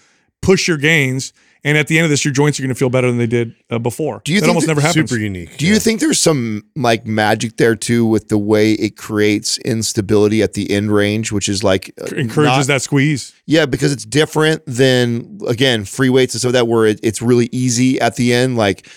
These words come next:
Speaker 1: To
Speaker 2: to
Speaker 1: get
Speaker 2: cr-,
Speaker 1: loose.
Speaker 2: Yeah.
Speaker 1: Totally.
Speaker 2: And so you can get away with kind of being loose in there where you have to really be stable. You have that isometric contraction. You have that squeeze at the end ranges of exercises, which is not typical.
Speaker 1: You won't
Speaker 3: Again, comparable to, like, if,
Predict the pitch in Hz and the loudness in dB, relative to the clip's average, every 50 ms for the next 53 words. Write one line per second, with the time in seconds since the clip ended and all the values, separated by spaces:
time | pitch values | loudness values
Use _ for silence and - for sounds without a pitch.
0 | - - - - 117 131 135 135 135 135 135 139 143 - - - - 135 139 165 | -20 -14 -8 -4 0 0 0 0 0 0 -2 -2 -4 -6 -12 -12 -6 0 2 2
1 | 151 104 82 82 - _ _ _ - - 165 208 170 123 127 143 147 143 131 - | 2 2 0 -4 -10 _ _ _ -6 -2 -2 -2 -2 -4 -4 -4 -4 -2 -2 2
2 | - 147 135 131 127 131 131 117 131 123 127 131 123 117 113 123 120 127 127 131 | 2 4 4 4 4 2 0 -2 -2 0 2 2 2 2 2 2 4 4 4 2
3 | 123 - - 131 123 117 107 131 127 120 123 131 123 - 139 139 131 120 123 123 | 0 0 0 0 0 0 0 0 0 2 2 0 0 0 0 0 0 0 0 2
4 | 127 131 113 107 113 120 123 - - 131 117 110 110 131 127 135 131 131 127 123 | 2 0 2 2 2 2 0 0 0 -2 -2 -2 0 0 2 2 4 4 2 0
5 | 110 101 113 110 - - - - - - 135 131 127 123 110 127 131 127 127 123 | 0 -2 -6 -4 -4 -2 -2 -2 0 0 2 2 2 2 2 2 2 4 2 2
6 | 120 113 104 117 117 110 120 123 110 - 117 123 120 - 123 120 110 - - 113 | 0 0 0 0 0 0 0 0 0 0 0 0 0 0 -2 -4 -4 -4 -10 -8
7 | 107 - 123 117 110 - 120 117 107 104 110 120 113 - 113 98 - - - 127 | -4 -2 0 0 -2 -2 -2 -2 0 2 2 0 0 0 -2 -2 -2 -4 -2 0
8 | 123 123 123 113 - - 107 - 117 107 - - 131 131 135 143 143 135 131 135 | 0 2 2 0 -2 -4 -6 -6 -6 -8 -4 -2 0 0 0 0 0 -2 0 0
9 | 135 135 139 139 123 135 147 147 135 - - - - - - - - - 135 110 | 2 2 0 0 2 2 2 2 0 -2 -8 -12 -20 -20 -20 -14 -6 -4 -2 0
10 | 131 127 - - 127 - 147 135 139 131 151 135 113 123 131 117 110 104 113 117 | 0 0 -2 -2 -2 0 2 2 2 2 0 0 0 0 0 0 0 0 0 0
11 | 113 113 113 - - - - - 139 - - 143 139 151 156 _ _ - 156 185 | 0 0 -2 -2 -2 -2 -2 -2 -2 -2 0 0 0 0 -2 _ _ -2 0 2
12 | 190 208 220 - 165 165 165 156 151 - 156 143 123 - 143 143 147 160 156 135 | 4 4 4 4 2 2 0 -2 -2 -4 -6 -8 -6 -4 -2 0 0 0 0 0
13 | 131 131 131 120 - - 127 123 120 110 110 110 107 - - 113 98 - - - | 0 0 0 -2 -2 -2 0 2 2 2 0 0 -2 -2 -4 -8 -8 -8 -14 -14